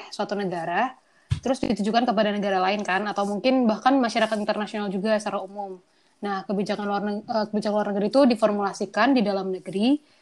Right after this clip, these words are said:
dan tujuannya itu untuk mendapatkan keuntungan sebesar-besarnya dari luar negeri, dan tujuannya itu untuk memenuhi kepentingan nasional kita supaya dapat apa yang diperoleh secara maksimal gitu. Nah, kalau mungkin untuk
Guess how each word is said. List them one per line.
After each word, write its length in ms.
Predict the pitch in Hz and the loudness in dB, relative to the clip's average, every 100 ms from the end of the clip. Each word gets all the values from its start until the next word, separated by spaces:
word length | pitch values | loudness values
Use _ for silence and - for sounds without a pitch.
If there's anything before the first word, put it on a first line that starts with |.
| _ - | _ -4
dan 160 | 220 | 2
tujuannya 480 | 214 214 208 208 202 | 2 4 2 0 2
itu 80 | 277 277 | 4 6
untuk 240 | 247 269 | 6 2
mendapatkan 560 | 247 214 202 - 254 240 | 2 2 0 2 0 2
keuntungan 240 | 220 226 | -2 -2
sebesar-besarnya 960 | 214 208 208 196 202 247 254 226 226 226 | -2 -2 -2 -4 -4 0 0 0 -2 -2
dari 160 | 208 | -2
luar 240 | 208 202 196 | 0 0 -2
negeri, 400 | 190 202 269 294 _ _ _ _ 294 - | -6 2 2 2 _ _ _ _ -20 -4
dan 240 | 214 240 247 | 4 6 6
tujuannya 480 | 233 233 226 214 | 6 4 2 -4
itu 160 | 214 285 | 4 4
untuk 320 | 294 269 294 | 6 4 4
memenuhi 400 | 277 233 226 254 | 2 2 2 2
kepentingan 480 | 262 220 208 214 247 | 0 0 -2 0 0
nasional 720 | 226 - 208 196 190 190 190 | -2 -2 -2 -2 -4 -4 -6
kita 480 | - 202 202 240 262 | -8 -4 2 2 2
supaya 400 | - - 202 226 | -8 -4 0 2
dapat 400 | 214 202 208 - | 0 -4 -6 -8
apa 160 | 202 196 | -10 -8
yang 160 | 196 | -8
diperoleh 160 | 208 208 | -6 -6
secara 240 | 208 202 | -6 -8
maksimal 400 | 190 - 190 180 | -10 -10 -10 -10
gitu. 400 | 170 - 180 170 | -12 -4 -2 -2
Nah, 160 | 185 - _ - _ _ _ - | -6 -10 _ -20 _ _ _ 0
kalau 240 | 202 202 | 2 2
mungkin 400 | 208 208 214 214 | 0 -2 -2 -2
untuk 160 | 208 | -4